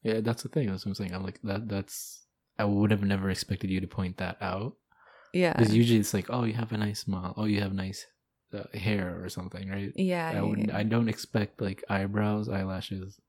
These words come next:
Speaker 1: and then y-, one thing you said was, like, "You like my nose."
Speaker 2: Yeah, yes. But
Speaker 1: Yeah.
Speaker 2: here's the thing, okay? Some girls like a big nose on men.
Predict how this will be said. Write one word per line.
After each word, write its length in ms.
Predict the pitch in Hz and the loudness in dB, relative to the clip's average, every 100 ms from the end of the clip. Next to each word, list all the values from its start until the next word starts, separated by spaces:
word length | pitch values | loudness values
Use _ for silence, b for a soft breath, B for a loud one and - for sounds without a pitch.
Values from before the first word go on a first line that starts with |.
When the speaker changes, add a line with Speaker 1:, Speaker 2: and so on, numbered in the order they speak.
| - | -4
Speaker 1:
and 220 | 98 92 | -2 0
then 320 | 98 98 98 - | 0 0 -2 -4
y-, 100 | 107 | -4
one 260 | 104 107 - | 2 2 4
thing 160 | 107 | 4
you 100 | 101 | 4
said 260 | 101 104 101 | 2 0 -2
was, 160 | 95 | -4
like, 220 | 92 92 - _ - | -6 -8 -12 _ -4
"You 160 | 101 | 0
like 260 | 101 95 - | 0 0 -4
my 140 | 87 | -6
nose." 580 | 90 98 87 92 101 - _ B B B B B B _ _ _ _ _ - | -2 -2 -2 -6 -14 -20 _ B B B B B B _ _ _ _ _ 0
Speaker 2:
Yeah, 220 | 190 160 - | 2 2 0
yes. 720 | 180 190 175 156 160 - - B B - | 4 6 6 2 -6 -10 -12 B B 0
But 100 | 165 | 4
Speaker 1:
Yeah. 60 | |
Speaker 2:
here's 240 | 190 196 185 | 4 4 2
the 80 | |
thing, 220 | 175 156 151 | -2 -4 -6
okay? 300 | - 156 156 B B | -6 -4 -4 B B
Some 320 | - 208 214 | 0 4 4
girls 400 | 175 170 180 - | 4 2 0 -4
like 420 | - 165 147 - - | -4 -2 -2 -4 -4
a 80 | |
big 200 | 151 151 | 0 0
nose 300 | 151 156 156 | 2 -2 0
on 180 | 165 160 | 0 0
men. 320 | 151 147 147 | 0 -2 -4